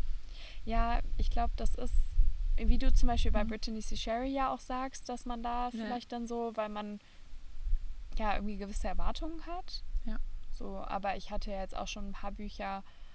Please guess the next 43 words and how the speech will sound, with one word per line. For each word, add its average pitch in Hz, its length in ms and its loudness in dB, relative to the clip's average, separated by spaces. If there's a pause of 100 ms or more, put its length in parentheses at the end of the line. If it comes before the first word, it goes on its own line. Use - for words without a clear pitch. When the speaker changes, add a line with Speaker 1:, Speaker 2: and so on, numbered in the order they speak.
(280)
Speaker 1:
ähm, 196 260 -6
wo 185 60 -8
du 175 140 -8
ja 190 200 0
auch - 80 -6
gesagt 185 320 -4
hast, - 160 -6
du 202 40 -4
hast 180 120 -2
da - 80 -4
schon - 140 6
voll 190 280 0
viel - 200 -6
Schlechtes - 400 0
drüber 196 260 0
gehört, 190 400 -4
die 180 60 -10
ich - 100 -6
trotzdem 180 460 2
mit 175 200 2
viereinhalb 170 460 2
Sterne 175 340 2
oder 165 160 4
Speaker 2:
Das 165 80 4
Speaker 1:
so 160 80 -2
Speaker 2:
stimmt. 175 140 -2
Speaker 1:
bewertet - 380 -4
habe. 175 160 -4
Speaker 2:
Ja. 214 160 -6 (600)
Speaker 1:
Ähm, 175 560 -8 (500)
ja, - 100 -4 (120)
und 156 100 -6
dann 165 120 -2
gibt's - 180 -6
ja 196 100 -12
auch 190 40 -10
so - 120 -12
Hy-, 196 500 -8 (180)
Hype-Bücher - 680 -10
wie 175 360 -10 (200)
Laila, 240 480 -8 (540)
<laughs> - 400 -14
die, 262 600 -8